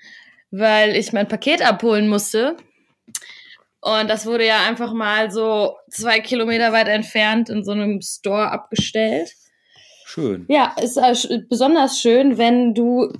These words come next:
Speaker 1: quasi eigentlich schon eine Benachrichtigung bekommst, wann dein Paket kommen soll.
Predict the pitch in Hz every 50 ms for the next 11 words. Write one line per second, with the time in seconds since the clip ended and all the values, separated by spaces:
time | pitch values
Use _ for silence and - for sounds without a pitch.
0 | - _ _ - - 226 226 233 226 226 233 233 220 - 214 220 220 214 214 -
1 | - - - - 220 220 226 220 214 214 214 208 208 202 202 202 233 - - -
2 | 226 226 226 226 220 - - - _ _ _ _ 170 - 226 254 285 302 349 -
3 | - - - 285 190 240 220 214 208 214 208 - 247 277 269 - - 202 202 196
4 | 202 220 233 339 440